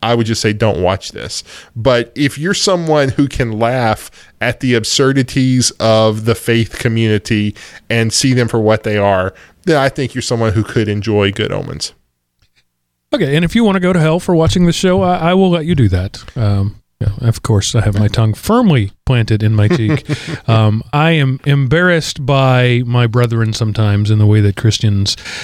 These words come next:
Speaker 2: uh, choose to respond to such things. The, if you have an objection to this sort of material, don't support it. Don't seek to have it removed.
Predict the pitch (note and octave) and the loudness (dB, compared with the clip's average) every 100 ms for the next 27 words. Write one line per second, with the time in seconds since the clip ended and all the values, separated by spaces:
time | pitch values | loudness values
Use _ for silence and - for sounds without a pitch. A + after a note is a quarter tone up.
0 | - - G#2 G2 F#2+ - G#2+ G2+ - A2+ | -6 0 2 2 0 2 2 2 2 2
1 | G#2 G2 G2 - _ _ A#2 - A#2 G#2+ | 4 4 0 -4 _ _ -2 0 2 2
2 | G2+ - G#2 - A#2 G#2 G2 - - - | 0 0 -2 0 2 2 0 -6 -14 -16
3 | - A#2 G#2 A2+ - - C#3 - D#3+ C3 | -2 0 0 -6 -14 -6 -6 0 0 0
4 | E3 E3 B2+ C3+ D#3+ - D3+ B2 C3 - | 0 -2 0 -2 -4 -2 -2 0 0 0
5 | D3 C3+ B2+ - D3+ C#3+ B2 A2+ - - | 0 0 -2 0 2 4 2 0 -6 -6
6 | B2 C#3+ - B2 - D#3+ F#2+ - - _ | -4 -4 -4 -6 -2 -2 -2 -10 -18 _
7 | _ _ _ _ _ _ _ _ _ C3+ | _ _ _ _ _ _ _ _ _ -2
8 | C#3+ - - D#3 C#3+ - C3 A#2 B2 B2 | 0 -4 -4 -4 -4 -2 0 0 0 0
9 | A#2+ A#2+ D3 A2 F2 - | 0 2 2 2 -4 -10